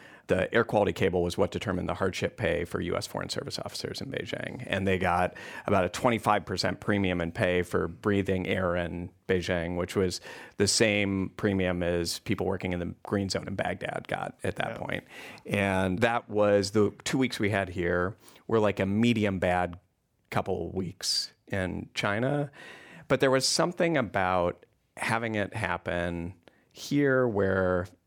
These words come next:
Speaker 1: you know, where I, not used to breathing particulate matter and, uh, at that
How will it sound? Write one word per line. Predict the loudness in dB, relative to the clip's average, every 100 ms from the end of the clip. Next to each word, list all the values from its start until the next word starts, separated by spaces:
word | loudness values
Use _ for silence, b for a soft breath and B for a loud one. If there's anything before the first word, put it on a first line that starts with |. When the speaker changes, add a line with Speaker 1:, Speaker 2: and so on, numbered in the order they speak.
| -6
Speaker 1:
you | -2
know, | 0
where | 0 0 0 -2
I, | -2 -6 _ _ _
not | -2 0 0
used | -2 -4 -2
to | 0 -2
breathing | 0 2 2 2 -2
particulate | -4 -6 -4 -4
matter | -2 0 0 0
and, | 0 -4 -8 -10 B B B -6
uh, | -2 0 0
at | 0 2
that | 2 2